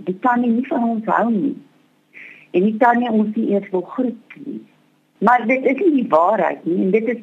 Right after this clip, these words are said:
daar waar die misverstande versta-, ontstaan, want die tannie is net nog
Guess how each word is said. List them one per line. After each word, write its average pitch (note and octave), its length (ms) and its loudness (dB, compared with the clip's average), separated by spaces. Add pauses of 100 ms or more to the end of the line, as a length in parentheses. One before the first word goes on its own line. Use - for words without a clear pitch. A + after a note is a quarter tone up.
daar G3 260 4
waar G3+ 200 2
die F#3 100 -2
misverstande F#3 720 -2
versta-, - 400 -6 (240)
ontstaan, D#3+ 640 -2
want F3 160 0
die G#3 140 -4
tannie A3 480 0 (260)
is F#3 80 -6
net A3 260 0
nog G3 220 0